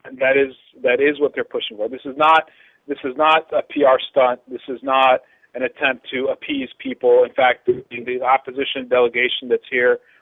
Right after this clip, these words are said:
went through an incredibly intense, high pressure, stressful, um, at, at, at personal and political expense process to, um, to end up attending, uh, these.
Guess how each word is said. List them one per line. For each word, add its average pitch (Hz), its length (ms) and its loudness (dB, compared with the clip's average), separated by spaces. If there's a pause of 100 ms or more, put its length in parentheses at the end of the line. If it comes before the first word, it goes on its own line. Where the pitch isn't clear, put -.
(140)
went 139 340 0
through 135 280 0
an 120 160 -6
incredibly 139 720 0
intense, 117 440 -4 (380)
high 147 260 2
pressure, 123 540 0 (200)
stressful, 135 640 2 (380)
um, 117 520 0 (120)
at, 135 160 0
at, 123 160 0
at 120 220 -4
personal - 480 0
and 117 100 -6
political 135 420 0
expense 123 440 -4 (540)
process 127 580 2 (460)
to, 120 180 -12
um, 117 380 0 (220)
to 135 80 -2
end 123 160 -2
up - 120 0
attending, 117 580 -8 (100)
uh, 110 160 -6
these. 117 180 -10